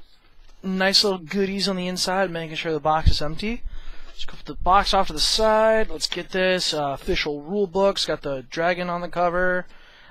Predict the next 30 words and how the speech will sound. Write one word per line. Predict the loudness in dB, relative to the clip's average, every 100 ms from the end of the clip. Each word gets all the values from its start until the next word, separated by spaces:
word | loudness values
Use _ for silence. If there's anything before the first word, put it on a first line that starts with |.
| -20
It's | -8 0
nice | 0
and | 2 -2 0
warm. | 0 0
It's | -2
been | -6 -4
sitting | -2 -2
in |
my | -2
mailbox | -2 -4 -2 -4 -6
for | -6
a |
little | -6
bit. | -6 -6
Apparently, | -6 -6 -8 -6 -6 -4
uh, | -4 -4 -6 -12 -20 _ -20 -20 -20 -16 -4
I | 4
checked | 4 6
my | 6
mail | 6 8 8
at | 6
three | 2 -6 0 0
o'clock. | 2 4 6 4 -2 -12 -6
Nothing's | 0 2 2 -2 -4
there. | -2 -2
I | 0 4
go | 8 8
at | 8
four | 2 2
thirty, | 2 0 2 2 0